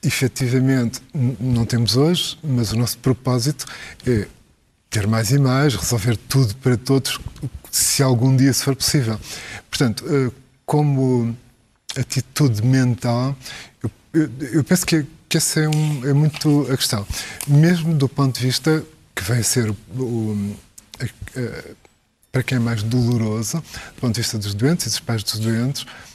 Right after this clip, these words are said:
hum, eu penso que, hum, havendo uma sensação de empatia e de compreensão que a pessoa está a tentar resolver,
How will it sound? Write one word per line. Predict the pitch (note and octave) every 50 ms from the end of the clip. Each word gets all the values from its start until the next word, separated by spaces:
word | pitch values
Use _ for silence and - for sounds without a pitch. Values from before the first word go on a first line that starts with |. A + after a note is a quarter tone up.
| _ _ - -
hum, | C#3+ B2+ B2 B2 A#2+ A#2 A#2+ A#2+ - - -
eu | D3 B2 G2+ - - - -
penso | - D3+ D#3 D#3 - - -
que, | - C#3+
hum, | B2 A2 - - - - - B2+ B2 A#2 A#2+ A#2 - - -
havendo | C#3 A#2+ B2 C#3+ C3+ B2+
uma | C3+ B2+
sensação | A2+ - B2 C3 B2 - B2 A#2+
de | A2 A2 A2 G#2 G#2+ - - - - -
empatia | D3 C#3 A#2+ - - C3 - - - - A#2 B2 C#3 D3
e | C#3
de | - -
compreensão | - B2 A2 B2+ B2+ B2+ A#2+ - - A#2
que | - -
a | -
pessoa | - - A2
está | - B2+ A2 G2+ - D3 B2+
a | G2+ - -
tentar | - E3 D#3+ D#3 D3 - - - A#2 A2 G#2
resolver, | - - A2+ G2+ A#2 A#2 A2 G2 G#2 A2+ A#2 C3+ D3+ -